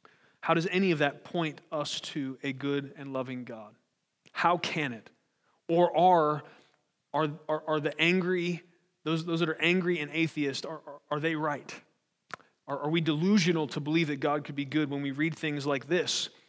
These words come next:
That this man wasn't blind from birth because of somebody's sin. This wasn't a justice situation. This was, this guy was born blind so that the works of God might be displayed in him. Can we,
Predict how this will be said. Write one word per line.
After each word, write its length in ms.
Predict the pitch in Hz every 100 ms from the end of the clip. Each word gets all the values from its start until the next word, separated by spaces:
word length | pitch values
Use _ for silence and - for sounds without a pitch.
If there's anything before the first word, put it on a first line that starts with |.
| _ - -
That 160 | 147 135
this 180 | 175 185
man 340 | 175 165 156 - -
wasn't 260 | 170 165 139
blind 320 | 156 165 165
from 140 | 156
birth 260 | 147 175 170
because 220 | 151 156
of 100 | 143
somebody's 320 | 165 147 131
sin. 300 | - 190 170
This 120 | 151 180
wasn't 220 | 156 139
a 60 |
justice 480 | 120 160 185 - 139
situation. 680 | - 139 135 127 127 - 143 - - _ -
This 180 | 127 156
was, 220 | 135 - -
this 260 | 160 170 165
guy 560 | 160 156 147 147 139 - 151
was 120 | 131
born 360 | 127 151 160
blind 520 | 147 143 135 131 127 - _ _ _ _ _ _ _ _ -
so 160 | - -
that 140 | 139 135
the 80 |
works 360 | 123 139 139 -
of 160 | 135 135
God 260 | 127 127
might 160 | 127 123
be 80 | 120
displayed 460 | - - 120 123
in 80 | 113
him. 180 | _ _ _ _ _ _ _ _ _ _ _ _ -
Can 160 | - 143
we, 220 | 147